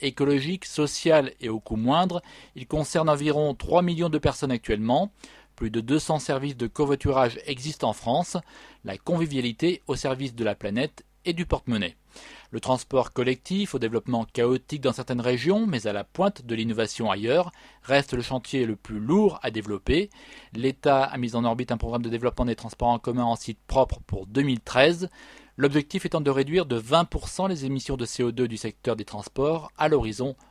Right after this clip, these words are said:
deux mille vingt. Mille huit cents kilomètres de nouvelles voies devraient être mises en service en quinze ans.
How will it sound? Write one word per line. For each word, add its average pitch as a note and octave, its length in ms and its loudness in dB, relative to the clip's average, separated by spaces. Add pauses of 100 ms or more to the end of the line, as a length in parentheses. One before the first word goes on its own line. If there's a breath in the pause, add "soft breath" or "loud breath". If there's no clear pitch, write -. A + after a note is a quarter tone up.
deux C3 160 2
mille C3+ 200 0
vingt. G#2 200 -4 (140)
Mille D#3 280 -2
huit D#3+ 120 -2
cents C#3 220 -6
kilomètres C3 460 -4
de A2 120 -6
nouvelles B2+ 280 0
voies B2+ 260 2 (340 loud breath)
devraient C#3 340 0
être A#2+ 240 -2
mises C3+ 360 -4
en A#2 100 -2
service A2 540 -8 (120)
en G#2 120 -8
quinze C3 320 0
ans. F2+ 120 -4